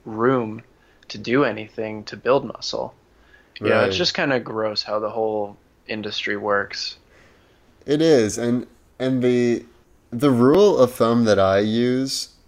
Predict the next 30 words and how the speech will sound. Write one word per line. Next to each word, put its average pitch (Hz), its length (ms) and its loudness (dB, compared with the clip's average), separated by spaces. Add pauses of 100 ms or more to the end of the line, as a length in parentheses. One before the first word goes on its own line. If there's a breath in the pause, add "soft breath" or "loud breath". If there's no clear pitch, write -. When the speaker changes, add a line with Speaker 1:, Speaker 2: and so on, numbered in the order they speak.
Speaker 2:
for - 160 -2
my 101 220 0
own, 104 240 -2
'cause 131 240 0
I'm 156 160 0
a 165 60 2
meat 131 240 2
eater, 95 300 -6
so 107 460 -2
a 110 60 -6
lot 117 200 4
of 123 80 2
this 120 160 0
sounds 107 440 -4
hy-, 117 180 -6
hypocritical 107 640 -2
where 101 180 0
I'm 98 340 -4
talking 104 380 -4
against, 95 560 -8
against 98 380 -6
meat, 110 300 -4
but 98 200 -2 (380 loud breath)
the, 110 400 2
my 117 280 4
own 117 360 0 (140)
personal 117 520 -4
rule 104 460 0
is 98 180 -6
that 98 300 -2